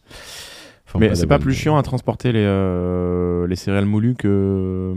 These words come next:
Speaker 2: pas moulues, justement ? Parce qu'après, ça veut dire qu'entre l'espace de stockage et la
Speaker 1: Eh bah, si c'est dans des poubelles qui roulent, Pépé, il pourra même les pousser à pied.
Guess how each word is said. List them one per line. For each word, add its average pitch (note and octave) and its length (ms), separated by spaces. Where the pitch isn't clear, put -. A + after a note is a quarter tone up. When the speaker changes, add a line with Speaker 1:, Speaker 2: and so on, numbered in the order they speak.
Speaker 2:
pas G2+ 80
moulues, A#2+ 300
justement ? A2+ 280
Parce - 80
qu'après, G#2 180
ça G#2 80
veut F#2+ 40
dire G2 120
qu'entre F2+ 300
l'espace G2 320
de F#2+ 40
stockage F#2+ 480
et E2+ 120
la E2 460
Speaker 1:
Eh G2+ 100
bah, G#2 120
si A#2 160
c'est A#2+ 140
dans A2 120
des G#2 100
poubelles A#2 340
qui A2+ 100
roulent, C3+ 260
Pépé, G#2+ 260
il F2+ 80
pourra G2 180
même C3 140
les B2 100
pousser - 280
à B2 40
pied. A#2+ 220